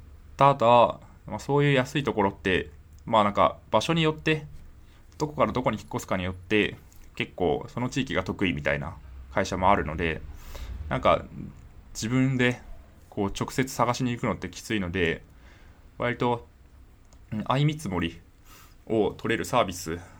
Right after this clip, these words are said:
を使って、ガッと複数一括見積もりを取った方がいい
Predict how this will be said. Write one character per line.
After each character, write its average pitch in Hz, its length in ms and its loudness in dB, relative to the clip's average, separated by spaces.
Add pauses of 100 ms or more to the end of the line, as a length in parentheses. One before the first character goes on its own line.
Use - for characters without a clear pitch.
(140)
を 95 80 -10
使 - 180 -6
っ 107 60 -2
て、 - 420 -2 (340)
ガ 107 220 4
ッ - 20 -8 (120)
と - 180 -6 (140)
複 - 200 -10
数 107 180 0
一 87 120 -2
括 110 260 0
見 113 80 -2
積 107 100 -10
も 95 80 0
り 92 60 -2
を 90 60 -4
取 98 100 -8
っ - 20 -18
た 98 80 0
方 92 120 2
が 92 120 6
い 95 80 2
い 87 140 -6